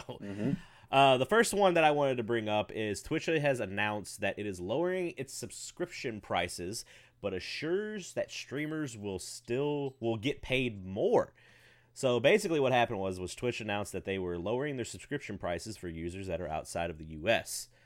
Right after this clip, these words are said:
Speaker 2: And via Twitch, this is an actual quote from Twitch that you can see in this article from The Verge. It says, uh, basic description of how the incentive is going to work.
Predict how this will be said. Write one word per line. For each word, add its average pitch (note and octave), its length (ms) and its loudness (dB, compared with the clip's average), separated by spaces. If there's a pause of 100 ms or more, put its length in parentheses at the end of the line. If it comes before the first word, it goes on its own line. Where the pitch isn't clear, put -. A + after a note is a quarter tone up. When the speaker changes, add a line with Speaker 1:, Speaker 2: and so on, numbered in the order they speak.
(420)
Speaker 2:
And F#2+ 420 -2 (640)
via A2 560 6
Twitch, D3 400 6
this G2+ 140 -8
is A#2 100 -4
an B2 60 -2
actual E3+ 380 6
quote E3+ 340 4
from D3+ 220 0
Twitch C#3+ 300 0
that A2 140 -6
you G#2+ 60 -8
can A2 80 -6
see C3 160 -4
in C#3+ 80 -2
this C#3 120 -4
article A2 420 0
from G2+ 440 -4
The G2 280 2
Verge. F2+ 600 0 (440)
It A#2+ 160 -2
says, A#2+ 500 2 (400)
uh, C3+ 540 6
basic E3+ 320 2
description D3+ 500 0
of B2 120 -4
how D3 180 6
the C#3 80 2
incentive A#2+ 480 -2
is G2 80 -8
going A2 220 -4
to G2+ 100 -6
work. F#2+ 400 -4